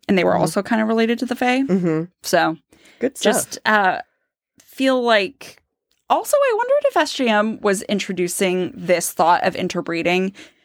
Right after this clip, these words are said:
Speaker 1: to create f-, a fake love triangle between Bryce and Rune.
Speaker 2: Oh, I think it's for Cormac.
Speaker 1: Oh, yeah, that's fair.
Speaker 2: 'Cause when Cormac did come into the scene, I was like, "The triangle is here."
Speaker 1: Yeah, yeah, yeah.
Speaker 2: And then she dismissed it pretty quickly.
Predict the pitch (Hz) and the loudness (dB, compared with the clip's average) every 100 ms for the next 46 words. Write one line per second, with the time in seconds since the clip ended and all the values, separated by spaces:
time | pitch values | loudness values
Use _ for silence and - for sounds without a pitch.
0 | _ _ _ - - 214 196 - - - | _ _ _ -10 -2 0 0 -2 -6 -6
1 | 196 170 175 170 175 185 180 190 190 - | 0 0 2 0 0 0 2 0 -2 -2
2 | 175 165 156 180 170 - 175 220 - _ | -2 0 -2 -2 -4 -4 -4 -6 -10 _
3 | _ _ _ _ _ _ - 240 214 180 | _ _ _ _ _ _ 0 2 2 0
4 | - 208 240 262 220 208 - 185 175 160 | 2 2 2 0 -2 -2 0 0 2 4
5 | 156 135 - 175 156 - - - _ _ | 2 0 -4 -2 -2 -4 -14 -18 _ _
6 | _ _ _ _ _ _ _ - 202 165 | _ _ _ _ _ _ _ -2 0 0
7 | 113 131 - 85 - _ _ 220 185 175 | -4 -8 -12 -12 -14 _ _ 2 4 2
8 | 170 185 185 214 196 180 - 165 190 170 | 0 -2 0 0 0 0 0 -2 -2 -2
9 | 160 190 190 196 220 202 151 156 160 147 | -4 -4 -4 0 0 2 0 0 0 0
10 | 110 - _ _ _ _ _ _ 190 160 | -2 -12 _ _ _ _ _ _ -2 0
11 | 160 147 143 135 - 135 - 180 62 76 | -2 -2 -6 -8 -8 -8 -4 -2 -2 -6
12 | - 85 165 175 170 170 160 - 143 123 | -6 0 2 2 2 0 -2 -2 -4 -2
13 | - 98 - - 170 | -4 -4 -4 0 0